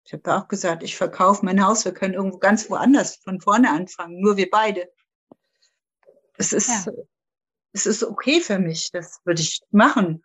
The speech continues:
Speaker 1: aber
Speaker 2: Du musst das entscheiden, Gundula. Das kann er, er, er wird's nicht tun, weil ihr euch in einem Ungleichgewicht,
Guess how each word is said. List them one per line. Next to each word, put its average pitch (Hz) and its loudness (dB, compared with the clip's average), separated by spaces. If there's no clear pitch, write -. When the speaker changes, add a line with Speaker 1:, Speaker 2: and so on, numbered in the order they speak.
Speaker 1:
aber 170 -6
Speaker 2:
Du 285 6
musst 254 6
das 202 -2
entscheiden, 175 -4
Gundula. 170 -10
Das - -18
kann 214 0
er, 214 0
er, 220 0
er 208 0
wird's 247 0
nicht - -4
tun, 202 0
weil 175 2
ihr 208 4
euch 208 0
in 220 -4
einem 214 -2
Ungleichgewicht, 208 0